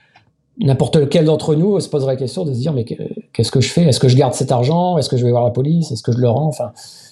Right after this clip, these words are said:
d'ailleurs, si je le rends, à qui ? Puisque le, le, le type est mort. Euh, donc voilà, c'est, euh, c'est ça que, c'est, c'est, ce sont les éléments-là qui me permettent de dire, euh, je, je tiens quelque chose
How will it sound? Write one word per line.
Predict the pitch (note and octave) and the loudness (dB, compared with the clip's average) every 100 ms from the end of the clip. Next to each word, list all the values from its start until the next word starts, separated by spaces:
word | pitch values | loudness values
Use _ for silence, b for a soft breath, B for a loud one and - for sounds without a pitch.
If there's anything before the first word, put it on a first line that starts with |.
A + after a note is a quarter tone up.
| B B - | B B -8
d'ailleurs, | B2 C3+ B2+ | 0 0 2
si | B2+ | 2
je | |
le | B2+ | 4
rends, | C3 C3+ | 4 4
à | B2 | 2
qui ? | - G#3+ | 2 -2
Puisque | C#3+ - | -2 -4
le, | B2 A#2 A#2 | -2 -2 -2
le, | A#2+ C3 | -2 -2
le | B2+ | -2
type | A#2 - | -4 0
est | B2 | 2
mort. | B2 E3+ E3 - | 4 4 2 0
Euh, | B2+ A#2+ B2 A#2+ A#2+ - - - - - | 0 2 2 0 0 -4 -6 -10 -14 -2
donc | E3+ | 2
voilà, | E3+ C3+ | 4 2
c'est, | B2+ E3+ | 2 2
euh, | E3 D#3 D3+ B B B B B B _ _ _ | 4 2 -2 B B B B B B _ _ _
c'est | - F3+ | -6 -4
ça | E3 A#3 | -2 -2
que, | A#3 | -4
c'est, | E3 E3+ | -8 -8
c'est, | E3 - - - - D#3+ | -8 -10 -14 -10 -6 -6
ce | - | -6
sont | F#3 | -2
les | E3+ E3+ | 2 2
éléments-là | F3+ F3+ F3 G#3 | 2 0 0 0
qui | G3+ | -4
me | D#3 | -4
permettent | D3 E3 | -2 -2
de | C#3+ | -4
dire, | C#3 F#3 | -2 -2
euh, | E3 C3+ | -2 -4
je, | B2+ B2+ B2 b b b _ _ _ _ _ - | -4 -4 -6 b b b _ _ _ _ _ -8
je | B2 | -4
tiens | C3 - D#3+ E3+ | -4 -2 0 0
quelque | E3 C3+ D3+ | 0 0 0
chose | E3+ G3 E3 - | 2 2 0 -8